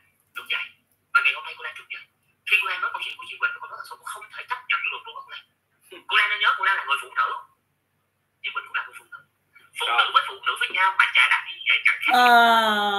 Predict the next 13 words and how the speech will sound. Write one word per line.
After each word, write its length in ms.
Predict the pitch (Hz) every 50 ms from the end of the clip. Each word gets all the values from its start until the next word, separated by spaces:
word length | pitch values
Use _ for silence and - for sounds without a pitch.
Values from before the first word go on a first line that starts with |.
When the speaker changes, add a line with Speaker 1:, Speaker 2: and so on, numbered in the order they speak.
| 202 202 202
Speaker 3:
vậy 140 | 220 226 226 226 294
sao? 220 | 294 302 311 320 262 - - - - _ _ _ _ _ _ _ _ _ _ _ _ _ _ _ _
Tú 200 | - 269 320 349
nè, 160 | 370 320 269 247 233 214 - - - _ _
cô 100 | - 302
Lan 280 | 320 339 320 311 302 302
chà 160 | 285 247 233
đạp 220 | 226 226 214 214 214 - 226
gì 100 | 240 226 226
cô 80 | 294 294 294 277
Quỳnh? 180 | 247 202 196 202 - _ _ _ _ _ _ _ _ _ _ _ _ _ _ _ _ _ _ _ _ _ _ _ _ _ _ _ _ _ _ - - _ _ _ _ _ _ _ _ _ _ _ _ _ _ _ _ _ _ _ _ -
Bức 180 | 311 349 339
xúc 160 | - - 427